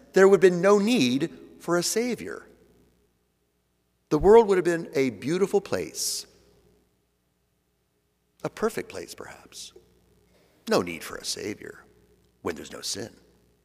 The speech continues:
But thank God in the paradox of faith for Adam and Eve. Thank God they messed it up. What? Yeah. Because then we have the new Adam,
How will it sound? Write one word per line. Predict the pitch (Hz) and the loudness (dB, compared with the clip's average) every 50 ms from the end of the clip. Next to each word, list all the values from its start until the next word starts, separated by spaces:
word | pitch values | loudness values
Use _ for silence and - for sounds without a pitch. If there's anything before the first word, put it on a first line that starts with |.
| _ _ _ _ _ _ _ _ _ _ _ _ _ _ _ _ _ _ _ _ _ _ _ _ _ _ _ | _ _ _ _ _ _ _ _ _ _ _ _ _ _ _ _ _ _ _ _ _ _ _ _ _ _ _
But | 117 107 - | -14 -12 -8
thank | - 90 90 - | -10 -10 -8 -4
God | 117 127 104 85 80 - - - - | -4 -2 -2 -2 -4 -6 -12 -14 -16
in | - 87 | -12 -12
the | 90 | -12
paradox | 87 - 98 101 90 82 87 85 - - | -12 -8 -6 -6 -6 -4 -6 -8 -8 -10
of | - 90 | -12 -12
faith | - - 87 78 64 - - | -10 -10 -12 -12 -12 -18 -18
for | - - - | -18 -16 -12
Adam | - 85 85 82 82 80 | -8 -8 -8 -8 -8 -12
and | 78 76 | -12 -16
Eve. | 76 71 65 - 57 - - - _ _ _ _ _ _ - _ _ _ _ - | -18 -20 -20 -20 -20 -20 -20 -20 _ _ _ _ _ _ -20 _ _ _ _ -12
Thank | 110 113 - | -12 -10 -6
God | - 120 123 131 110 | -4 0 0 2 2
they | 98 95 95 | 2 -2 -2
messed | 90 92 87 - - - 95 | 0 -2 -2 -2 -4 -8 -8
it | 90 | -12
up. | - - - - - - _ _ _ _ _ _ _ _ | -14 -18 -18 -20 -20 -20 _ _ _ _ _ _ _ _
What? | _ 101 139 143 - _ _ | _ -12 -12 -12 -14 _ _
Yeah. | - 82 - - _ _ _ _ _ _ _ _ _ _ _ _ _ _ _ _ _ _ _ _ _ _ _ _ _ _ _ _ _ _ | -18 -18 -18 -18 _ _ _ _ _ _ _ _ _ _ _ _ _ _ _ _ _ _ _ _ _ _ _ _ _ _ _ _ _ _
Because | - 92 - - 104 90 80 | -20 -14 -4 -4 -4 -4 0
then | 98 98 85 82 78 - - - - _ _ _ _ _ _ | -2 -2 -2 -2 -8 -12 -18 -20 -20 _ _ _ _ _ _
we | - 98 82 | -12 -12 -10
have | 90 85 78 | -10 -10 -12
the | 87 | -10
new | 85 95 87 80 | -8 -6 -6 -6
Adam, | - - - - - | -8 -10 -14 -16 -20